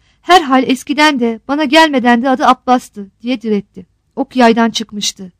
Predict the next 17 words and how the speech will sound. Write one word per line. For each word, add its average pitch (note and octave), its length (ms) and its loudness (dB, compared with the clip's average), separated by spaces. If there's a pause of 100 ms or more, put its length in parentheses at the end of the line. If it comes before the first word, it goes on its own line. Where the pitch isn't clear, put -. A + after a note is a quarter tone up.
Poyraz, A3+ 500 2 (600)
"Öyleyse F#4 440 4
kedinin E4 340 2
adı D#4+ 180 4
Abbas D4+ 400 2
olsun." G3+ 420 -6 (180)
diye B3 220 -6
boynunu G#3 400 0
büktü. - 340 -16 (720)
Bunu F#4 180 -6
söylerken C#4+ 640 2
içinden D4 460 -4
bir C4 100 -4
sevinç C#4 380 -6
dalgası A3+ 380 -4
kabardı, A3 500 -4
geçti. G3+ 480 -18